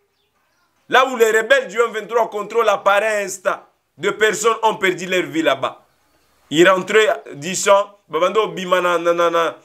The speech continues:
na bilanga, bombe éclatée. Ba bombe bazo tiango, bazo tanda pa-, yango partout. Ba grenade bazo tiango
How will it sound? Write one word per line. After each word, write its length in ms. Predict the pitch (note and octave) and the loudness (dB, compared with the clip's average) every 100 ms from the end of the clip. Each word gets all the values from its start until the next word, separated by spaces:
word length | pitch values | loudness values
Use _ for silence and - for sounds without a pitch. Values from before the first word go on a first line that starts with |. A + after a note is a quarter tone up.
| _ _ | _ _
na 140 | C#3 E3 | 0 0
bilanga, 680 | E3 F3 F3+ F3 E3+ D#3 - _ _ | 0 0 2 2 -2 -2 -8 _ _
bombe 300 | _ D#3 F#3+ | _ 0 2
éclatée. 680 | F3 E3 D#3+ E3 E3 E3+ D3 | 2 0 2 2 2 0 -4
Ba 200 | B2+ F3+ | 2 0
bombe 220 | F#3+ A3+ | 2 2
bazo 320 | G3+ F#3 G#3 G3 | 2 0 -2 -10
tiango, 480 | G#3+ G3+ F#3 F#3 | -2 0 0 -4
bazo 300 | E3+ D#3+ E3+ | -4 -2 -4
tanda 300 | F3+ E3+ D#3 | -4 -4 -4
pa-, 280 | D3+ D3+ D3 | -2 -2 -2
yango 300 | D3 D#3 E3+ | 0 0 0
partout. 480 | - D3 C#3+ D3 C3 - _ _ _ _ _ _ _ _ _ _ _ _ _ _ _ - _ _ _ _ _ _ _ _ _ _ _ _ _ _ _ - - _ | -2 -2 -2 -14 -16 -18 _ _ _ _ _ _ _ _ _ _ _ _ _ _ _ -20 _ _ _ _ _ _ _ _ _ _ _ _ _ _ _ -20 -20 _
Ba 160 | C3+ F#3+ | 0 2
grenade 520 | F3+ A3+ A3+ C#4+ B3+ | 4 4 6 4 2
bazo 300 | G#3+ A3+ C4 | 0 0 0
tiango 400 | - B3+ B3 A#3+ | -2 0 0 2